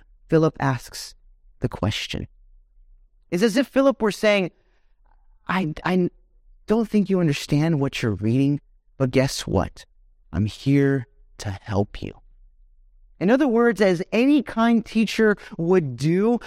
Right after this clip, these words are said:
Philip wants this man to understand what he's reading. How do we know this? Well, first, notice what Philip doesn't do. He doesn't belittle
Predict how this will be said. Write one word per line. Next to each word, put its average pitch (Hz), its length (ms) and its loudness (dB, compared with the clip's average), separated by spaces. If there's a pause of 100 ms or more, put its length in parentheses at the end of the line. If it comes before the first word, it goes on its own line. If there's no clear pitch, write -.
(160)
Philip 240 380 0 (320)
wants 196 520 2
this 170 320 -2
man 151 400 0
to - 180 -8 (100)
understand 165 840 -2 (160)
what 135 320 2
he's 117 380 -2
reading. 123 580 -2 (440)
How 185 100 0
do 240 80 2
we 220 100 2
know 185 180 2
this? - 320 -8 (220)
Well, 185 300 2 (260)
first, 311 320 0
notice 269 460 2 (340)
what 190 300 -2
Philip 220 320 -2
doesn't 156 420 0
do. 101 200 -6 (1000)
He 196 100 -4
doesn't 233 480 0
belittle 160 680 2